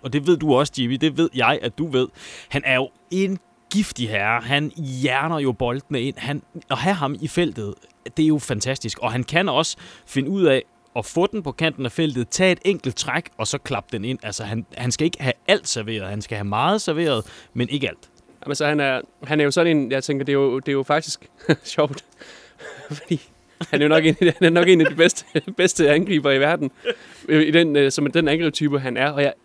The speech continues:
Speaker 2: elsker den angribertype. Jeg synes simpelthen, det er, jeg er helt vild med den der lidt, lidt klassiske fox in the box. Øh, for det, han er, han er lidt old school, hvad det angår. Og, øhm, og han, som du siger, men han kan også godt noget på egen hånd. Han kan godt tæske den ind udefra. Åh, hvis, hvis bare nu,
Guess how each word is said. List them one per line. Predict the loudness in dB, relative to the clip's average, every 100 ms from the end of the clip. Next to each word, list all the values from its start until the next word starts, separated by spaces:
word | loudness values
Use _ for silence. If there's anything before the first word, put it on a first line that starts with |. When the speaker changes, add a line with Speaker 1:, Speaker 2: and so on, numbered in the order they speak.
| _
Speaker 2:
elsker | 0 0 -2 -8
den | -6 -6
angribertype. | -6 -6 -6 -6 -4 -4
Jeg | -4
synes | -4 -4
simpelthen, | 0 0 0
det | 0
er, | 0 -2 _ _ _ _
jeg | -2 0
er |
helt | 0 0
vild | 0
med | 0
den | -2 -2
der | -2
lidt, | -6 -6
lidt | -8
klassiske | 0 0 0 -6 -6
fox | -2 -2 -2
in |
the | -4
box. | -2 -2 -4 -10 _ _ _ _ 0
Øh, | 4 4 4 0
for | 0
det, | 0
han | 0
er, | -2 0
han | 0
er |
lidt | 2 2
old | 2 0
school, | 0 -4
hvad | -2
det | -2
angår. | -2 0 -2 -2 -2
Og, | 0 2 2
øhm, | 2 0 -2 -4 -8 _ _ _
og | -8
han, | -6
som | -4 -4
du | -2
siger, | -2
men | -2
han | -2
kan | -2 -2
også | -2 -4
godt | -4
noget | -2 -2
på |
egen | -2 -2
hånd. | -4
Han | -2
kan |
godt | -4
tæske | -4 -6
den | -4 -2
ind |
udefra. | -4 -6 -8 -10 _ _ _ _ _ _ -20 _ _ -18
Åh, | -16 -10
hvis, | -10
hvis | -8 -8 -6
bare | -2
nu, | -2 -2